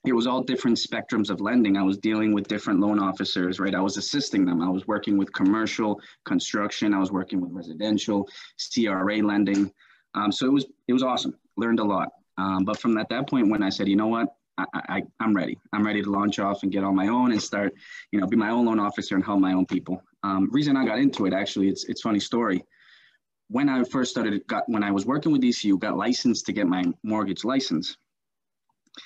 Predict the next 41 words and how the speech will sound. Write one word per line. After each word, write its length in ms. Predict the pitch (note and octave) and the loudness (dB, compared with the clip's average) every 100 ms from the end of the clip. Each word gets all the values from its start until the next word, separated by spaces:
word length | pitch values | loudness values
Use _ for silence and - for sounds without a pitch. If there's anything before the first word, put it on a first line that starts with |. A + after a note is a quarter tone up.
| - - | -20 -6
was 140 | A2 | -4
buying 240 | A#2 B2+ | -2 0
my 100 | A#2+ | 0
first 320 | G2+ G2+ G2 - | 0 -2 -4 -4
home, 320 | D3 D3+ G2+ | 0 2 2
and 100 | G2 | 2
I 60 | |
remember 420 | G#2 G#2 G#2+ G#2 G2+ | 2 2 2 0 2
it 60 | |
was 160 | G2 G2+ | 0 0
the 80 | G2 | 0
worst 240 | G2+ - | 0 -2
experience 460 | G2 - G2 F#2 F#2 | -4 -2 2 2 2
of 80 | |
my 100 | F2 | 0
life, 260 | D#2+ E2+ - | 0 -2 -2
man. 160 | D#2+ D#2 | -2 -2
I 40 | |
mean, 180 | C#2+ D#2 | 0 0
I 80 | F2+ | 0
would 160 | G#2 | -2
call 200 | - A2 | -2 0
my 120 | G2 | 2
loan 240 | F2 G#2+ A#2 | 2 4 4
officer 460 | F2+ F2+ F2+ F#2+ | 2 -2 -2 0
and 100 | F2+ | 2
ask 240 | F#2+ F#2+ - | 2 0 -2
her 80 | F#2+ | 2
any 160 | F#2 | 2
questions. 720 | - G#2 A#2 - F2+ - - _ _ _ _ - | 0 -4 -4 -4 -6 -6 -18 _ _ _ _ -10
Um, 200 | - - - - | -6 -6 -6 -14
her 180 | - C3+ | -4 0
answer, 480 | B2+ C#3+ - F#2+ F#2+ _ - | 2 2 0 -2 -4 _ -4
no 160 | A#2 | 0
lie, 260 | G#2 A2 B2 | 0 0 0
was, 560 | G2 F#2 F#2+ - - - | 0 2 0 -2 -8 -6
"That 160 | A2 - | -6 -4
question 340 | A#2+ A#2 A2+ | -4 0 0
isn't 240 | G#2 F#2+ | 2 0
for 80 | F2+ | 0
me. 180 | G2 | 2